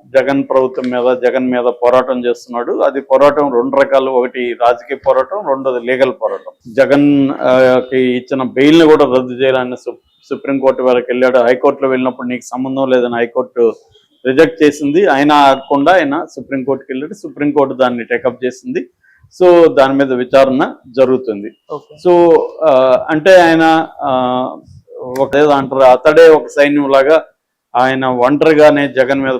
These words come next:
Speaker 1: పోరాటం చేశాడు. But ఆయనకి, ఆ, తెలుగుదేశం మీడియా కానీ, తెలుగుదేశం నాయకులు కానీ సపోర్ట్ అయితే తర్వాత కాలంలో సపోర్ట్ చేశారు.
Speaker 2: Hmm.
Speaker 1: So, దానికి తగినట్టే ఆయనకి, ఆయన అనుకున్న స్పీకర్ రాకపోయినా, ఆయన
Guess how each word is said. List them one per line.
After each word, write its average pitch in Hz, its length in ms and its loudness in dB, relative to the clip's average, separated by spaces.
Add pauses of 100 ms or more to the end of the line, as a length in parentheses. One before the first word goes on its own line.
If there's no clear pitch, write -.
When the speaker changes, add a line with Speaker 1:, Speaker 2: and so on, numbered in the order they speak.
Speaker 1:
పోరాటం 131 400 -2
చేశాడు. 202 280 -8
But 160 200 -2 (100)
ఆయనకి, 131 600 -2 (200)
ఆ, 120 340 -4 (160)
తెలుగుదేశం 151 520 0
మీడియా 135 380 0
కానీ, 131 240 -4
తెలుగుదేశం 131 600 -8
నాయకులు 123 580 -6
కానీ 120 200 -6 (560)
సపోర్ట్ 160 420 2
అయితే 147 200 0
తర్వాత 135 460 2
కాలంలో 127 400 0
సపోర్ట్ 123 500 -4
చేశారు. 107 340 -8 (140)
Speaker 2:
Hmm. 147 440 -10
Speaker 1:
So, 180 120 -2
దానికి 156 320 4
తగినట్టే 165 500 4
ఆయనకి, 151 760 0 (180)
ఆయన 135 260 -4
అనుకున్న 147 500 -2
స్పీకర్ 143 420 -2
రాకపోయినా, 139 480 -2
ఆయన 131 480 -4